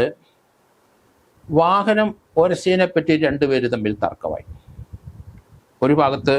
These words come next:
അങ്കമാലി തുറവ് താമസിക്കുന്ന ഐവിൻ ജോർജ്, ഇരുപത്തിനാല് വയസ്സുകാരനാണ്. ഐവിന് നെടുമ്പാശ്ശേരി എയർപോർട്ടിലെ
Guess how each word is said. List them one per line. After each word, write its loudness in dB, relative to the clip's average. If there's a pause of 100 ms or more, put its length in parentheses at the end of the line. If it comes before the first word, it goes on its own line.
(240)
അങ്കമാലി 2
തുറവ് 2 (100)
താമസിക്കുന്ന -2 (460)
ഐവിൻ 2 (680)
ജോർജ്, 0 (460)
ഇരുപത്തിനാല് 0
വയസ്സുകാരനാണ്. -10 (1600)
ഐവിന് 2 (1080)
നെടുമ്പാശ്ശേരി 2 (880)
എയർപോർട്ടിലെ 0